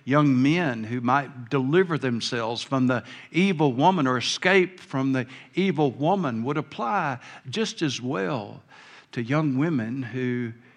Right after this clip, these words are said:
need to escape from wicked men. Trust me, there are plenty of wicked men out there who are just out to use and take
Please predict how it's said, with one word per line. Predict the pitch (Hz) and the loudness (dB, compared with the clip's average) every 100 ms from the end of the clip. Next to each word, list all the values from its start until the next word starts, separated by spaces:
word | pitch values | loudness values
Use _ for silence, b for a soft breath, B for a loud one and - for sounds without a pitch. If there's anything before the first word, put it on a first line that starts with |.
| B B B - | B B B -2
need | 135 147 143 | 2 0 0
to | 127 | -6
escape | 110 - - 131 117 - | -4 -8 -6 -4 -4 -8
from | - 123 113 117 | -12 -6 -4 -2
wicked | 131 131 123 | -4 -4 -8
men. | 113 127 139 104 98 | -4 -2 -2 -4 -8
Trust | - 156 - - | -6 -6 -6 -8
me, | 104 101 | -10 -8
there | 127 135 135 | -4 -2 -2
are | 123 | -4
plenty | 117 - 170 170 156 143 | -8 -12 -8 -6 -4 -6
of | - 135 120 | -6 -8 -8
wicked | 113 156 156 127 | -6 -6 -6 -6
men | 123 135 160 147 | -2 0 2 0
out | 123 113 98 98 | -2 -6 -8 -10
there | 110 98 107 120 | -12 -10 -8 -6
who | 117 117 127 | -6 -6 -6
are | 120 120 117 | -4 -4 -4
just | 101 135 151 - | -4 -6 -6 -8
out | 131 135 156 156 - | -4 -2 -2 -8 -12
to | |
use | 101 107 131 165 180 170 160 - - | -12 -4 -4 -2 -4 -6 -6 -10 -12
and | 113 - | -16 -14
take | - 147 170 160 170 | -10 -4 -2 -2 -6